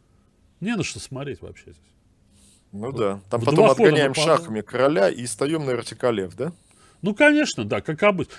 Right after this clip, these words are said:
Speaker 1: Ну, потом-то можно и ладью отдать на Ф восемь, когда другой пешки нет на королевском
Speaker 2: Ну, конечно,
Speaker 1: фланге.
Speaker 2: естественно.
Speaker 1: Мы ж всё-таки А три, там уже А два совсем рядом.
Speaker 2: Мгм.
Speaker 1: То есть на-, ничья была настолько элементарная. Ну вот, может быть, как-то Леон уверенностью, что ли, что он так быстро ладья А семь, а быстро король Ж шесть,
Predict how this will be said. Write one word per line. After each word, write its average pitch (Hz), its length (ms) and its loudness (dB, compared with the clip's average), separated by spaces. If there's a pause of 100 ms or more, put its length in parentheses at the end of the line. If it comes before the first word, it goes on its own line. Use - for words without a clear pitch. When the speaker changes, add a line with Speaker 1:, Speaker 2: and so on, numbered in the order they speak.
Speaker 1:
Ну, 214 120 2
потом-то 294 420 2
можно 175 280 0
и 147 40 4
ладью 139 420 0
отдать 123 320 -4
на 98 140 -4
Ф - 140 -10
восемь, 92 280 -10
когда 101 260 -4
другой 120 360 -2
пешки - 320 -8
нет 113 260 -8
на 160 60 -12
королевском 107 480 -6
Speaker 2:
Ну, - 20 -2
конечно, 107 240 -4
Speaker 1:
фланге. 98 120 -12
Speaker 2:
естественно. - 400 -6
Speaker 1:
Мы 185 80 6
ж - 20 -2
всё-таки - 380 -2
А 117 120 2
три, 151 260 -4
там 98 220 -6
уже 95 220 -6
А 90 80 -8
два 107 260 -8
совсем 90 440 -16
рядом. 101 320 -12 (540)
Speaker 2:
Мгм. 98 240 -12
Speaker 1:
То 117 60 2
есть - 200 2
на-, 196 180 0
ничья 202 420 -2
была 196 200 0
настолько 175 440 -4
элементарная. 151 800 -4 (920)
Ну 147 160 2
вот, 208 160 -2
может 214 320 0
быть, 190 180 -4
как-то 196 320 -2
Леон 165 600 0
уверенностью, 143 800 0
что - 260 -10
ли, 95 80 -14
что - 220 -10
он 107 80 -10
так 95 200 -8
быстро 113 420 -6
ладья 101 380 -6
А 92 40 -12
семь, 151 300 -10
а 95 60 -8
быстро 107 340 -12
король 98 320 -10
Ж 92 120 -16
шесть, - 380 -14